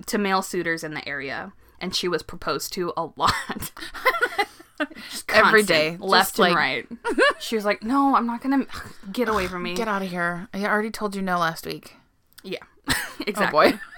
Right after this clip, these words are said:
Speaker 1: Her good judge of character and her apprehension of having another marriage and an heartbreak left her weary. And so she was like, "You know what?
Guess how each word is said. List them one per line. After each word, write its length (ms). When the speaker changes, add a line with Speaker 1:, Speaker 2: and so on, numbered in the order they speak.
Speaker 1:
Her 160
good 240
judge 200
of 100
character 500
and 160
her 140
apprehension 560
of 100
having 260
another 280
marriage 540
and 120
an 80
heartbreak 540
left 220
her 100
weary. 460
And 400
so 680
she 220
was 160
like, 280
"You 140
know 140
what? 200